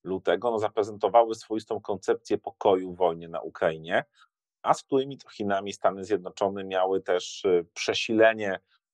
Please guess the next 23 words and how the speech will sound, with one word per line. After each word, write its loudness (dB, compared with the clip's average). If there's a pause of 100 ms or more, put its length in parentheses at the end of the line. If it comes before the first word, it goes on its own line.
(920)
w -16
swoich 2
i -20
tak 2
już -12
napiętych 0 (480)
relacjach, 4 (180)
y, -2 (100)
między -4
innymi -10
podczas -4
wizyty -8
Nancy -6
Pelosi 0
na -2 (160)
Tajwanie. -2 (460)
E, 0
i -14
w -16
tym -6
kontekście -2
chciałem -2
zapytać, -2